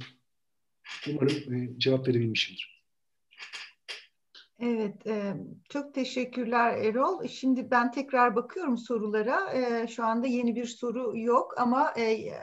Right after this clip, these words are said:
Speaker 2: aklına gelen, eklemek istediğin ya da, e, açmak istediğin bir mesele varsa hala biraz vaktimiz var. Hani, e, devam edebilirsin.
Speaker 1: E, ben aslında, e,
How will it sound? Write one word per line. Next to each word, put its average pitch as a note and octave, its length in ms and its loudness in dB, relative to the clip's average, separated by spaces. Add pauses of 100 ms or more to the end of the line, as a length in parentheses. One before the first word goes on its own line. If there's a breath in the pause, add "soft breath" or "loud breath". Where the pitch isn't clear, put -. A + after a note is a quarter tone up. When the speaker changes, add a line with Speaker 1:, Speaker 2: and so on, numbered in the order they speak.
Speaker 2:
aklına A#3+ 360 0
gelen, A#3 460 4
eklemek A3+ 440 -2
istediğin A3 460 -2
ya G#3+ 160 -2
da, A3 200 2 (160)
e, G#3+ 280 -2
açmak C4 340 0
istediğin A3+ 380 -2
bir G#3+ 100 0
mesele A#3+ 400 2
varsa G#4+ 340 -2
hala D4+ 320 2
biraz B3 260 2
vaktimiz A#3 580 0
var. D#4+ 200 -2
Hani, C#4 340 0 (280 soft breath)
e, G#3+ 200 0
devam G#3+ 300 2
edebilirsin. F#3 800 -2 (720)
Speaker 1:
E, D3+ 260 2
ben E3+ 120 6
aslında, G#3+ 540 6
e, E3 420 4